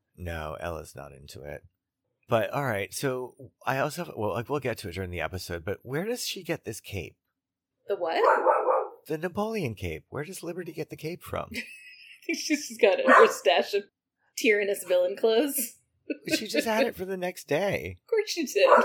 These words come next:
Speaker 1: Maybe she had it for her project on Napoleon, but I'm not sure. But I was kinda like, "Where did this kid just pull this out of her wardrobe from?"
Speaker 2: Liberty has everything.
Speaker 1: Is she rich like Jimmy? I think that sh-, they,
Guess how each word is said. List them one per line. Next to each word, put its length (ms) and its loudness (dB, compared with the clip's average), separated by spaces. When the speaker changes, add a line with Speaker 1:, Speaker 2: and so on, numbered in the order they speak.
Speaker 1:
Maybe 300 2
she 140 2
had 180 2
it 100 0
for 140 -2
her 100 -2
project 480 -6
on 120 -10
Napoleon, 600 -14
but 240 -6
I'm 140 -4
not 200 -6
sure. 380 -12
But 100 -8
I 60 0
was 140 -4
kinda 240 -8
like, 220 -10
"Where 200 -6
did 140 -10
this 120 -10
kid 240 -10
just 220 -10
pull 160 -8
this 260 -12
out 120 -6
of 80 -14
her 180 -10
wardrobe 540 -10
from?" 360 -12
Speaker 2:
Liberty 300 -8
has 160 -8
everything. 580 -12
Speaker 1:
Is 100 -4
she 160 -2
rich 260 -4
like 180 0
Jimmy? 440 -6
I 100 0
think 240 -6
that 260 -2
sh-, 100 -8
they, 280 -6